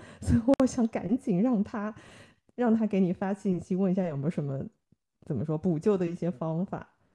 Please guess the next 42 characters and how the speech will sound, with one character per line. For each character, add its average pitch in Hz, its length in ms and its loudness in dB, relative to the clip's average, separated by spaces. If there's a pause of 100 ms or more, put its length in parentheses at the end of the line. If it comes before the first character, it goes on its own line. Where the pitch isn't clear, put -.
(220)
对， - 180 -10 (200)
但 226 120 2
后 339 160 2
来 208 120 4
我 160 120 2
就 160 320 -2 (380)
回 165 260 -2
去 190 160 -2
的 180 120 2
时 175 100 -2
候， 165 60 0
我 147 100 -2
就， 143 240 -2
就 156 240 -2 (240)
直 143 160 -10
接 175 160 2
就 175 100 0
是 143 240 -4 (340)
昏 196 280 4
睡 180 220 -2
了 - 120 -8 (260)
两 151 220 -4
天。 - 240 -6 (760)
嗯， - 160 -6 (140)
等 175 100 2
我 190 80 6
醒 196 160 2
来 147 120 0
的 170 80 2
时 175 100 -4
候， 165 80 0
已 147 60 -2
经 151 160 0
到 165 160 -2
我 151 100 -4
生 170 180 -2
日 170 140 0
的 143 100 -6
那 143 100 -6
一 139 100 -6
天 156 240 -8
了。 - 120 -10